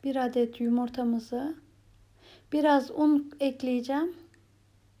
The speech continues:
Kabartma tozu bir paket,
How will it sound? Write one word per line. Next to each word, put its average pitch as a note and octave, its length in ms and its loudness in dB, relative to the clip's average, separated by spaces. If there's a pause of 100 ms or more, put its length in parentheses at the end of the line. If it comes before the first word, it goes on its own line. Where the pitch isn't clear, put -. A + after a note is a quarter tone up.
(1900)
Kabartma C4 600 0
tozu B3 380 -2
bir A#3+ 120 -6
paket, B3 640 -8